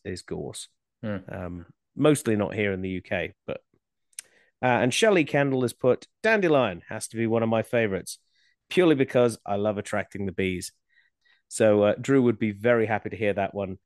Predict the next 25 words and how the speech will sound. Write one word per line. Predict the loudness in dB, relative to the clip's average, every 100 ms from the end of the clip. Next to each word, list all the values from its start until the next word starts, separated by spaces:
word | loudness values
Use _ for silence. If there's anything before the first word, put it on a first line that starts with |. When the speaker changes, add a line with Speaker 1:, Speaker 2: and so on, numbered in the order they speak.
| _ _ -8
Speaker 1:
uh, | -2 -2 -2 -6
as | -8 -4
well. | 0 2 2 -4 _ _ -20 _ _ _ _ _ _ _ _ _ _ _ _ 2
Uh, | 2 2 _ _ _ -4
and | 0 2
some | 2
honorable | 2 2 2
mentions, | 0 -2 -4 -6 0
uh, | 2 2
that |
you | 2
had | 2 0
sent | -4 -6 -8
into | -8
you, | -2 0 2
Aaron. | 0 -2 -8 -16 -10
Um, | -4 -2 -4 -8 -12
fro-, | -6 -4
do | -2
you | -2
want, | -2 _ _ -6
yeah, | -4 -4 _ _ _ _
from | -2 0 2
Maggie | 2 2 2
Watts, | 2 0 -6 -10